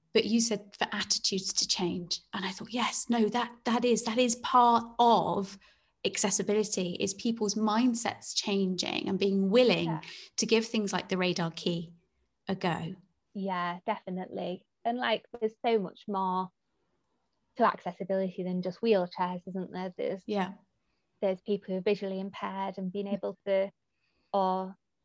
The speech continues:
Speaker 2: hearing impaired and deaf. Like, there's a lot of disabilities that could quite easily work within agriculture and farming,
Speaker 1: Mm-hmm.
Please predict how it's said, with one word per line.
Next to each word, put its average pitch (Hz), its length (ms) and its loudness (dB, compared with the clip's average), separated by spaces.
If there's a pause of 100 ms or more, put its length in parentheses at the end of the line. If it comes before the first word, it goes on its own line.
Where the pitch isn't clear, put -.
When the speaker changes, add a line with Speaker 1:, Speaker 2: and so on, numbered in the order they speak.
(140)
Speaker 2:
hearing 226 380 0
impaired 208 460 -4
and 202 120 -6
deaf. 208 400 4 (160)
Like, 196 260 -6 (200)
there's 214 240 -2
a 226 60 0
lot 233 260 2
of 220 60 -2
disabilities 196 800 -4
that - 200 -6
could - 240 -10
quite 214 220 0 (100)
easily 226 380 -4
work 208 400 0
within 202 440 -6 (100)
agriculture 196 840 -6
and 196 80 -12
farming, 196 640 -6
Speaker 1:
Mm-hmm. 214 240 -2